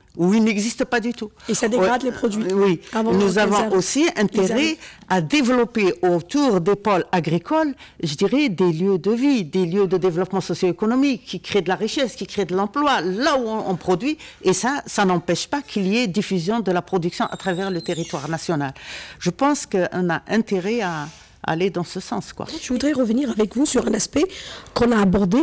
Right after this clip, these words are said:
Speaker 2: Alors, agir vite, c'est une question qu'il faut prendre réellement au sérieux et dès maintenant, euh, Madame Fatoum Lakhdari, puisque beaucoup d'experts attestent aujourd'hui que la sécurité alimentaire s'est transformée malheureusement en arme de guerre. Et la guerre Russie-Ukraine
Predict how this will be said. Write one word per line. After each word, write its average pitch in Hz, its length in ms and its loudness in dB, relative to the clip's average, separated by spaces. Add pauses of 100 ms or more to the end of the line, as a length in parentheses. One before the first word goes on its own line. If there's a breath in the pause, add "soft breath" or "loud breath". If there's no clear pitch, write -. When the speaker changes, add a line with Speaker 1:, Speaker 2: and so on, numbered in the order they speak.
Speaker 2:
Alors, 220 280 2
agir 226 300 4
vite, 240 360 2
c'est - 180 2
une 220 120 4
question 277 440 0
qu'il 240 200 -2
faut - 240 -6
prendre 214 540 -4
réellement 269 800 -2
au 233 80 2
sérieux 240 560 0
et 233 100 0
dès 233 200 -2
maintenant, 262 440 -4 (400 loud breath)
euh, 214 240 4
Madame 214 280 2
Fatoum 220 440 0
Lakhdari, 214 480 0
puisque - 240 -6
beaucoup 240 240 -2
d'experts 220 480 -4
attestent 220 340 -2
aujourd'hui 202 340 -2 (320 loud breath)
que 233 100 2
la 220 100 2
sécurité 302 500 0
alimentaire 254 600 0
s'est 247 160 -2
transformée 240 600 -2
malheureusement 240 640 -2
en 214 160 2
arme 240 340 2
de 196 120 2
guerre. 214 240 0 (340 loud breath)
Et 247 40 2
la 247 160 2
guerre 208 280 2
Russie-Ukraine 226 760 -2